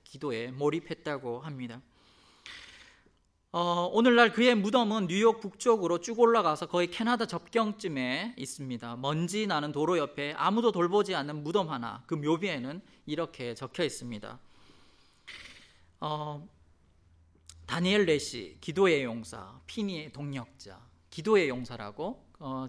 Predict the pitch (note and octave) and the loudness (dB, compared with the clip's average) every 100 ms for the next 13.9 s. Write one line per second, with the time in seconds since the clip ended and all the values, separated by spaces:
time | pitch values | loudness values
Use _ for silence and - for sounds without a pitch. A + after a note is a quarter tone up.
0 | - C3+ C#3 C#3 C#3+ B2+ A2+ A#2 B2+ C#3 | -6 -2 -2 -2 -6 -6 -6 -8 -10 -12
1 | - D#3 A#2+ - A2 A2+ B2 _ _ _ | -8 -8 -8 -12 -16 -18 -20 _ _ _
2 | D3 E3+ F3 F#3+ D#3+ C#3+ D#3 F#3 F3+ D#3+ | -2 -2 0 -4 -4 -6 -2 0 2 0
3 | F3 G3+ F#3+ E3+ G3 G3 - D#3+ D3 D3 | 0 0 -2 -2 -4 -4 -6 -6 -6 -6
4 | A#3 A3+ C#3 D3+ - A#2+ A2 A2 B2 F3+ | -4 -4 -4 -6 -8 -10 -12 -14 -6 -4
5 | F3+ D#3+ C#3 D#3 A#3 - - - C3 D3+ | -4 -4 -6 -2 -2 -4 -16 -10 -6 -4
6 | F3+ F3+ D#3+ E3+ - F#3 F3 F3+ G3 F#3 | -2 -4 -2 -2 -2 -4 0 -2 -2 -6
7 | - C3+ D#3+ A3 D#3+ - - _ - F3+ | -6 -6 -4 -4 -6 -8 -18 _ -6 -2
8 | F#3 F3 D3 F3 F#3+ - E3+ - E3+ F3+ | 0 -2 -4 -6 -8 -8 -8 -6 -6 -4
9 | F3+ E3+ C#3+ D#3+ - D#3+ C3+ B2 A#2+ F#3 | -4 -2 -2 -2 -2 -2 -2 -4 -4 -6
10 | E3+ - _ - D3+ F3+ F#3+ F#3 D#3 C#3 | -6 -12 _ -10 -8 -4 -4 -6 -8 -12
11 | B2+ - B2+ - - B2+ B2+ C3 - D#3 | -14 -10 -8 -8 -10 -8 -8 -10 -10 -10
12 | D#3+ C3 G#2+ C3 - G2+ G2+ - - D#3 | -10 -10 -10 -12 -12 -14 -16 -12 -2 2
13 | A3+ G#3 G#3 D#3+ C3+ G#2+ A2+ G2+ | 2 2 0 0 0 -2 -10 -16